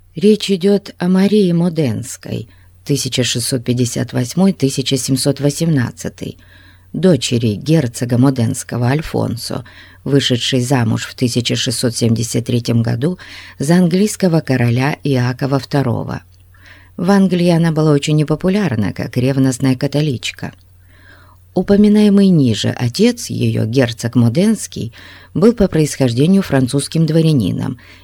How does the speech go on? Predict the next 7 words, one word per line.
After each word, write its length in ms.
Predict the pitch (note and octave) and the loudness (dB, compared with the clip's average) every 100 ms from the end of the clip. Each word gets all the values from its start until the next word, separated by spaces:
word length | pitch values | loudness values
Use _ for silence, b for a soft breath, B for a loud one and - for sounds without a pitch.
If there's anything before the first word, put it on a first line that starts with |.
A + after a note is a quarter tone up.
| - | -6
и 100 | A#2+ | 0
до 120 | B2 | 2
получения 640 | C3+ C#3 D3 B2+ A#2 A2+ | 4 2 2 2 4 2
титула 440 | A2 A2+ A2+ A2+ | 0 -4 0 0
герцога 600 | G#2+ D3 G#3+ F#3 - G#2 | 0 0 -2 -2 -6 -4
именовался 840 | A2+ C#3+ D#3 C#3+ A#2+ B2+ F#3 - D3+ | -4 0 2 4 2 0 -2 -4 -4
графом 560 | A#2 C3 E3 F3 F3 | 0 0 0 0 -2